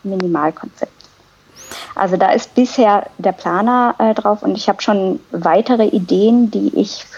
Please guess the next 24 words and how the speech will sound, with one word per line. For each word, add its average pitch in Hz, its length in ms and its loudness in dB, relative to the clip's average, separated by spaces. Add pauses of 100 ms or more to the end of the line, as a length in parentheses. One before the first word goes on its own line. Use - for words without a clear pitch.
(220)
mir 202 180 2
fürs 202 240 -2
nächste 190 320 -4
Jahr 180 180 2
vornehme. 196 500 2
Welche 202 220 0
das 196 160 -4
sind, 185 180 -4
weiß 185 240 -2
ich - 140 -14
noch 180 160 -8
nicht, - 340 -2
aber 180 120 -4
ich 185 160 -8
werde, 190 360 2
ähm, 175 240 0 (540)
wir 190 120 0
haben 196 100 0
jetzt 190 180 2
schon 175 140 0
November 208 640 2
und, 185 300 -4
ähm, 180 260 0
November, 196 520 -2